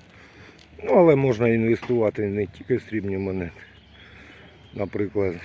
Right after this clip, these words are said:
в порцелянові статуети. Ну, багато в чого. І коли потрібні гроші, ось, швидко продав.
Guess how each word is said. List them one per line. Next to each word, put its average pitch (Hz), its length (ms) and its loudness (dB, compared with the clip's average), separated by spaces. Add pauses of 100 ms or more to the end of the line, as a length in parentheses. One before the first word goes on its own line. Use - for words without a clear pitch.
(1120)
в - 40 -20
порцелянові 104 640 -2
статуети. 160 600 0
Ну, 277 140 0
багато 170 500 2
в 95 80 -4
чого. 110 340 -6 (500)
І 123 80 -4
коли 143 260 4
потрібні 139 480 0
гроші, 170 420 2
ось, 110 200 -2 (160)
швидко 113 460 -2
продав. 147 520 0